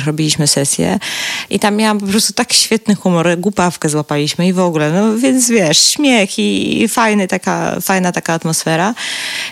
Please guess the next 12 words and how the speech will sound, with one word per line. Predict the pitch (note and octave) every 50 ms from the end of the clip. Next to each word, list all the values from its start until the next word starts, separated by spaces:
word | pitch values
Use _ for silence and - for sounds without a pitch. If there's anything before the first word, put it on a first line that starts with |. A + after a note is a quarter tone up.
| -
I | - G3+
mam | G#3 G3 F#3+ F#3
tak | - A3+ C4 -
fajny, | - - B3 A#3 A3+ A3+ G3+
pozytywny | G3+ G3 F#3 F3+ F3 - G#3+ G3+ G3 G3 F#3 -
odzew, | - G3 F#3+ F3 D#3+ E3 D#3 D3+ - -
e, | D3 D3 D3+ D3 D3 - -
z | D3+ D#3+
rynku | E3+ F3 F3 - - D#3
z | - -
tego | F3 E3 E3+
filmu, | E3+ - F#3+ E3+ D3+ D3+ D3 D3+ F3 G3+